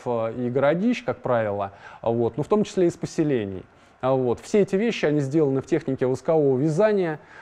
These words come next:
а, то есть по выплавляемой модели. Сначала делалась восковая копия, затем она заливалась глиной, затем восковую модель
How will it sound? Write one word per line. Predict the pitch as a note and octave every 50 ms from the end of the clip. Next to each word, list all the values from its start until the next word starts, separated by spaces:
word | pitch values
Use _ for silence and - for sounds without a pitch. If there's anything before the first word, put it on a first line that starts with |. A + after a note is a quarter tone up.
| - - -
а, | - C3 C3 B2+ C3 B2+ B2+ B2 A#2+ A#2+
то | A#2+ - D3+ C3
есть | B2+ - - -
по | - E3+
выплавляемой | C#3 C#3 C3 D3+ D3+ D3+ D3+ D#3+ C#3+ B2+ B2 B2
модели. | A#2+ B2+ C3 D3 E3+ G3+ G3 F3+ E3 D3+ -
Сначала | - - - C#3+ C#3+ - - E3 C#3 A#2+ A2 G2+ F#2 - - - _ -
делалась | C3 A#2+ C3+ B2+ B2 A2+ A2 A2+ -
восковая | - A#2+ - - C#3 B2+ B2 A#2 A2+ A2+
копия, | - A3+ A#3 A#3 A#3 G#3 F3+ E3 D#3 C#3 -
затем | - B2+ B2 B2 - D3+ C3 A#2+
она | A#2+ A#2 A2+
заливалась | G#2+ A#2 A#2+ B2 A#2+ A#2+ A2+ A2 A2 G#2+
глиной, | A2+ C3 E3+ G3+ A3+ G#3+ G3+ F#3+ F#3 - - - - _ -
затем | A#2 A2+ A#2+ A#2+ - - C#3+ B2 A2+ G#2 - - _ _ _ _ _ _ _ - - - _ _ -
восковую | A2+ B2 - - D3+ C#3 C3+ B2+ B2+ A#2+ A2+ G#2+ G2+ - - _
модель | - B2 B2+ C3 C3 B2+ C3+ B2 G#2+